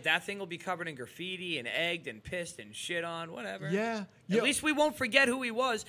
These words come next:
Speaker 1: Do we really wanna forget who
Speaker 2: Yeah.
Speaker 1: fucking Hitler was?
Speaker 2: No, I've had this exact same thought, too, because with the Confederate statues, you ca-, I, I, this was my thought. Keep them up
Speaker 1: Yeah.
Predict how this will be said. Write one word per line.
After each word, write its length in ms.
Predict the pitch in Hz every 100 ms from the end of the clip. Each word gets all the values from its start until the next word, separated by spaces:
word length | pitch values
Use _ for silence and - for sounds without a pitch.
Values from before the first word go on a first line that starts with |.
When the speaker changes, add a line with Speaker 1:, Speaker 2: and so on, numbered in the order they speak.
| -
Speaker 1:
Do 120 | 220
we 100 | 240
really 400 | 240 180 220 254
wanna 240 | 240 240 240
forget 300 | 180 202 214
who 100 | 165
Speaker 2:
Yeah. 120 | 160
Speaker 1:
fucking 340 | 208 202 170 120
Hitler 300 | 175 196 202
was? 360 | 202 202 196
Speaker 2:
No, 140 | 190 170
I've 160 | 147
had 220 | 170 165
this 160 | 180 202
exact 340 | 160 143 139
same 220 | - 151 143
thought, 360 | 135 117 117
too, 260 | - 117 123
because 380 | 135 123 113 113 _ 143
with 140 | -
the 80 | 139
Confederate 720 | 151 127 - 120 131 156 160
statues, 680 | - 170 165 - 185 185 160
you 120 | 151
ca-, 100 | - - -
I, 80 | 113 -
I, 140 | 131 131
this 220 | 156 165
was 180 | 156 147
my 160 | 147 123
thought. 280 | 95 82 - _ _ _ _ -
Keep 420 | - - 285 -
them 240 | - 247 190
up 420 | 170 98 - -
Speaker 1:
Yeah. 220 | - 220